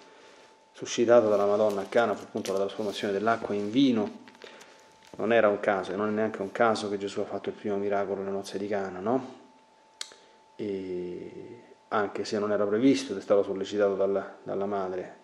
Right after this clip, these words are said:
e trasformando l'acqua in vino durante un contesto di banchetto nuziale, no? Sappiamo che l'acqua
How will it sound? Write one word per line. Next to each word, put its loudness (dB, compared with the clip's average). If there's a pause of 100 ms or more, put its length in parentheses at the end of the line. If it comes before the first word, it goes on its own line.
(160)
e -20
trasformando 0
l'acqua -4
in -4
vino 4 (1400)
durante 4
un 2
contesto -2
di 0
banchetto -4
nuziale, -2
no? -2 (260)
Sappiamo -4
che -8
l'acqua -2